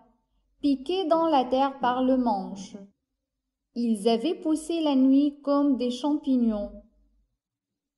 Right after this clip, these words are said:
Estelle voulut les arracher, mais n'y parvint pas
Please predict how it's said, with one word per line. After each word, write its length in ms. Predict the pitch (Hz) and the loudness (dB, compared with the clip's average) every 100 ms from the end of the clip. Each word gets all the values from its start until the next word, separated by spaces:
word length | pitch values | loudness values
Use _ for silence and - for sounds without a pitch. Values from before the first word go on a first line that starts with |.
| _ _ _ - | _ _ _ -2
Estelle 560 | 311 311 - 403 403 285 | -2 -2 -6 -2 0 0
voulut 400 | 262 269 294 320 | 0 2 2 0
les 220 | 277 240 | 0 0
arracher, 800 | 254 233 220 - 190 196 254 - _ _ _ _ _ _ _ _ - | 0 0 -4 -6 -8 -8 -10 -12 _ _ _ _ _ _ _ _ -2
mais 280 | 285 339 | -2 0
n'y 180 | 339 359 | -2 -6
parvint 520 | 339 294 262 262 285 | 0 0 2 0 0
pas 420 | 262 220 202 196 | 0 -2 -6 -8